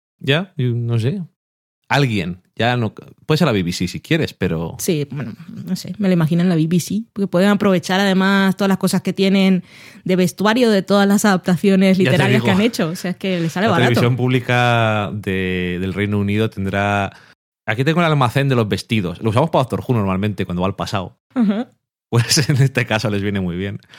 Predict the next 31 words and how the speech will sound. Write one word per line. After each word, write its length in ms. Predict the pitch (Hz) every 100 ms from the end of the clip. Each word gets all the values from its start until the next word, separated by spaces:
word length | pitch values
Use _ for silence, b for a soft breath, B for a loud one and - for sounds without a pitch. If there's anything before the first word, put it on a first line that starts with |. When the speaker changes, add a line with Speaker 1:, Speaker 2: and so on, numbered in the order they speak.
| B B B B B B B _
Speaker 1:
Pues 180 | - 117
eso, 220 | 127 117
la 120 | 98 98
película 640 | 98 101 127 123 120 113
que 140 | -
aparte 320 | 107 104 123 139
de 80 |
todo, 260 | 135 151 147
pues 280 | 113 92 -
eso, 260 | 104 - 90
es, 640 | 87 98 98 - - - -
es 100 | -
muy, 640 | 110 120 123 120 117 117 117
es 100 | 117
muy 140 | 113 120
inteligente 480 | 117 113 101 110
en 60 | 107
algunas 260 | 104 104 98
cosas 160 | 104
que 80 | 104
tiene, 240 | 95 110
como 320 | 101 101 98 95
a 40 |
mí 120 | 101
me 80 | 107
gustó 260 | 107 - 113
mucho 220 | 110 110
del 100 | 95
flashback, 400 | - 113 110 92
por 140 | 95
ejemplo, 440 | 92 107 104 104